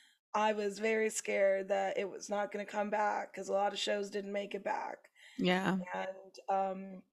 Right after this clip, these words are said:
Speaker 1: yeah, I'm just, like, really thankful to be a part of it. And the, I mean, the first three episodes are so great. Like, I know the scenes that I shot and the episodes I shot are gonna be amazing. So,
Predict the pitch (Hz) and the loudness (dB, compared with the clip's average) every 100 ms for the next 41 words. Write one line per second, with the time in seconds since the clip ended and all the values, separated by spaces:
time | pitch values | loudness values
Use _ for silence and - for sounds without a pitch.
0 | _ 208 208 202 202 202 226 196 202 202 | _ -2 2 2 -2 -2 -4 -2 -2 0
1 | 196 196 196 190 190 180 185 190 190 196 | 2 2 0 -4 -6 -6 -4 -4 0 -2
2 | 190 202 196 - 190 208 214 214 - - | 0 -2 -2 -6 -8 -8 -10 -10 -10 -12
3 | _ - - - _ - 196 233 233 240 | _ -20 -20 -20 _ -6 0 2 4 4
4 | 240 240 247 240 247 214 196 202 214 - | 4 2 0 0 2 0 -2 -4 -4 -4
5 | - 214 214 208 220 214 208 208 214 208 | 0 2 2 2 2 2 4 4 2 2
6 | 208 208 208 202 - - _ - - - | 4 4 2 -2 -6 -20 _ -20 -20 -20
7 | _ _ - 226 220 214 208 214 214 208 | _ _ 0 4 6 6 4 2 4 2
8 | 196 202 208 196 202 196 - 208 208 208 | 0 -6 -2 2 4 4 4 6 8 6
9 | 208 196 196 202 196 196 196 202 202 196 | 4 0 0 -4 2 2 4 4 4 4
10 | 202 202 202 196 196 196 196 190 196 196 | 2 0 0 0 -2 -2 -2 0 -2 -2
11 | 196 202 202 202 196 | -4 -6 -6 -6 -8